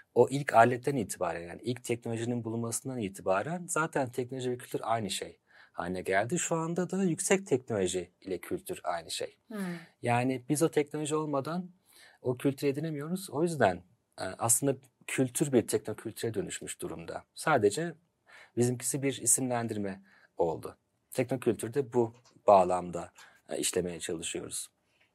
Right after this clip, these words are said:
Speaker 2: Kitapta teknokültürü tartışırken aynı zamanda nasıl inşa edildiği
Speaker 1: Evet.
Speaker 2: üzerine de
Speaker 1: Hı hı.
Speaker 2: düşünmemizi istiyorsunuz
Speaker 1: Evet.
Speaker 2: biz okurlardan. <laughs>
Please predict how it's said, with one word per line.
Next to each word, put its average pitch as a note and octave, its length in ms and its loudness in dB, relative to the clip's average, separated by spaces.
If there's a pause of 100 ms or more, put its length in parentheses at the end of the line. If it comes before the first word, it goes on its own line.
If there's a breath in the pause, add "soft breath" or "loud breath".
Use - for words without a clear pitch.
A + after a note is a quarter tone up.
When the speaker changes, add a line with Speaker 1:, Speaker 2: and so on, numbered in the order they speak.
Speaker 2:
Kitapta B3+ 760 0 (280)
teknokültürü C#4 960 0 (100)
tartışırken G3+ 960 -2
aynı D4+ 300 4
zamanda F#3 760 -4 (200)
nasıl C4 520 -4
inşa G3 520 0
edildiği F3+ 600 -4
Speaker 1:
Evet. - 200 0
Speaker 2:
üzerine E3+ 360 -10
de F3 300 -4
Speaker 1:
Hı E3 40 -16
hı. - 20 -14
Speaker 2:
düşünmemizi E3+ 580 -8
istiyorsunuz E3+ 560 -10
Speaker 1:
Evet. A2+ 160 0
Speaker 2:
biz - 60 -8
okurlardan. E3+ 880 -8
<laughs> - 60 -20